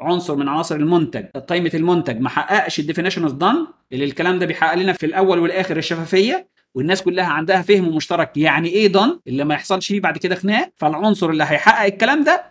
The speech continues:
هو اللي هنقول عليه done أو هنقول عليه تام، وكده نقدر نطلعه للعميل. ولو ما حققش الكلام ده لا نقدر نطلعه للعميل ولا حتى نقدر نعرضه في السبرنت ريفيو، وهيرجع تاني في الباكلوج بتاع السبرنت اللي برا-، وراها، أو يرجع عموما في الباكلوج عموما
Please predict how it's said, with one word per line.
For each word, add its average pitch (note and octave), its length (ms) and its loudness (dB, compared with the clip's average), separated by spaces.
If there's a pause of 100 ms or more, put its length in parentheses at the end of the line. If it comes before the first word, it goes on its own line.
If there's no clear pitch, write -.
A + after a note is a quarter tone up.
هو F#3+ 180 6
اللي E3+ 120 0
هنقول F3+ 220 -2
عليه D#3+ 260 0
done D#3+ 40 2
أو C#3 340 2
هنقول D#3 260 -4
عليه F3 220 2
تام، B2+ 460 0
وكده G3 320 2
نقدر F3 360 0
نطلعه E3 680 2
للعميل. F3 760 0
ولو G3+ 300 6
ما B3 100 4
حققش D4+ 360 2
الكلام A#3+ 280 2
ده D#3 220 2
لا F3 200 2
نقدر G#3+ 340 0
نطلعه G#3+ 340 0
للعميل B3 380 2
ولا A3 240 4
حتى - 300 2
نقدر B3+ 300 0
نعرضه G#3+ 300 0
في G#3 100 -2
السبرنت G3 440 0
ريفيو، C3 360 -2 (120)
وهيرجع G#3+ 500 2
تاني B3 240 0
في A3+ 80 0
الباكلوج C4 360 0 (100)
بتاع G3+ 340 2
السبرنت G#3 460 2
اللي F#3 120 0
برا-، F#3 280 4
وراها، G#3 300 4
أو F3+ 200 4
يرجع G#3 260 6
عموما A3 260 0
في G3 80 -2
الباكلوج A3 400 0
عموما D4+ 420 0